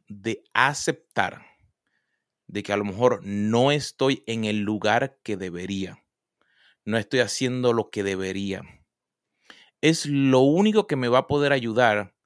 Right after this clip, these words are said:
para yo poder buscar ayuda para poder mejorar mi aptitud. Y yo diría que es clave que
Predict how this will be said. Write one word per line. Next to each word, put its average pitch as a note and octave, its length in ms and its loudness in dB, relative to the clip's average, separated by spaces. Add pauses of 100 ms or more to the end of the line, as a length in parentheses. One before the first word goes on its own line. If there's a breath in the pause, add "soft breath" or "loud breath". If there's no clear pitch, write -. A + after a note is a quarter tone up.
(540)
para A#2 220 4
yo A#2+ 200 -2
poder C#3 280 0
buscar C3 1080 -4
ayuda A#2+ 480 -4 (1080)
para G#2 260 2
poder G#2 260 0
mejorar G#2+ 460 -2
mi G2 220 -6
aptitud. G2 720 -8 (1400 soft breath)
Y G#2 80 -6
yo B2+ 120 2
diría D3+ 260 -2
que - 260 -8 (280)
es - 440 -2 (240)
clave C#3 640 2 (840 soft breath)
que C3 360 -2